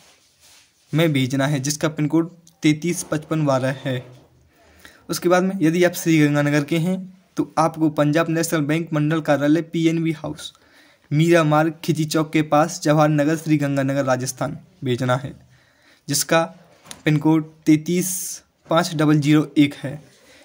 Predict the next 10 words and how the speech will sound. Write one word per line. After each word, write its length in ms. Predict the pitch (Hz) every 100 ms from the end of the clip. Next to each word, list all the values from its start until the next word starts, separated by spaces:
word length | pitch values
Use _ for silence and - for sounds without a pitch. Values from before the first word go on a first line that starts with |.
| -
यदि 260 | 175 208
आप 160 | 190 185
सीकर 520 | - 190 185 185 190
और 140 | 185 160
जयपुर 340 | 170 170 175
के 180 | 151 170
हैं 180 | 170 160
तो 180 | 160 - 151
आपको 420 | 156 - 165 156 - 147
अपना 300 | 147 151